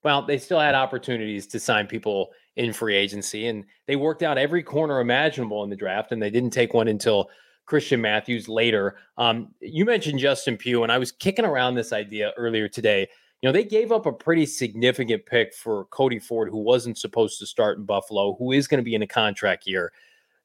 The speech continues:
Is there something we don't, is Cody Ford a contingency plan if, like, Justin Pugh opts to retire?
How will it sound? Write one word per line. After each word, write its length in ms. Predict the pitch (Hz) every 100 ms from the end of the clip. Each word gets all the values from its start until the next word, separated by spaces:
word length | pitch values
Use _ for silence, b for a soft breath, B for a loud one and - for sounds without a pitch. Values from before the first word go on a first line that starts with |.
| _
Is 160 | - -
there 120 | 180
something 400 | 220 285 254 208
we 120 | 165
don't, 300 | 170 165 120 -
is 140 | 131
Cody 380 | - - 190 285
Ford 500 | 277 147 143 147 151 b b b -
a 80 |
contingency 720 | 120 120 104 135 147 156 151 156
plan 360 | - 135 131 -
if, 180 | 123 -
like, 220 | 120 98
Justin 360 | 113 117 - 123
Pugh 200 | 127 120
opts 360 | 95 104 -
to 80 | 127
retire? 580 | 98 - 98 95 95